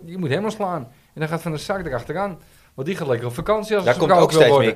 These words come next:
Speaker 2: kritiek naar op,
Speaker 1: Ja,
Speaker 2: hè, op Van
Speaker 1: als
Speaker 2: der
Speaker 1: de
Speaker 2: Sar. Dat
Speaker 1: selectie
Speaker 2: begint
Speaker 1: met,
Speaker 2: steeds
Speaker 1: met
Speaker 2: meer,
Speaker 1: jou
Speaker 2: eh,
Speaker 1: wil praten, die zegt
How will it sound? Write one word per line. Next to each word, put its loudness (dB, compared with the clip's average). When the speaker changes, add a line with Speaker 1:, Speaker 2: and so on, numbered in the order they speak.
Speaker 2:
kritiek -8
naar -6
op, -6
Speaker 1:
Ja, 0
Speaker 2:
hè, 0
op -4
Van -4
Speaker 1:
als 6
Speaker 2:
der 2
Speaker 1:
de -2
Speaker 2:
Sar. 4
Dat 4
Speaker 1:
selectie 2
Speaker 2:
begint 4
Speaker 1:
met, -4
Speaker 2:
steeds -4
Speaker 1:
met 4
Speaker 2:
meer, 2
Speaker 1:
jou 6
Speaker 2:
eh, 6
Speaker 1:
wil 0
praten, 2
die -6
zegt -2